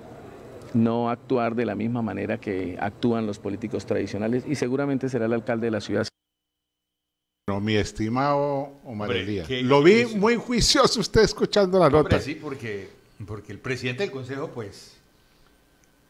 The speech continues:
Speaker 3: eh, que ha mostrado que es una persona muy, muy correcta, muy, además es una persona joven,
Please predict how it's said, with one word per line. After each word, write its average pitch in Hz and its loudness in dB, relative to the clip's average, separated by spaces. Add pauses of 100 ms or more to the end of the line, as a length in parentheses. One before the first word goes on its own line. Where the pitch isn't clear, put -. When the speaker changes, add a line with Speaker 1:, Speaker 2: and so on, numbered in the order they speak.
(240)
Speaker 3:
eh, 101 -20 (120)
que 113 -4
ha 117 -4
mostrado 131 -8
que 110 -14
es 123 -16
una 139 -14
persona 113 -14
muy, 123 -10
muy 120 -12
correcta, 123 -16 (160)
muy, 117 -16 (840)
además 107 -6
es 123 -8
una 131 -8
persona 117 -12
joven, 110 -10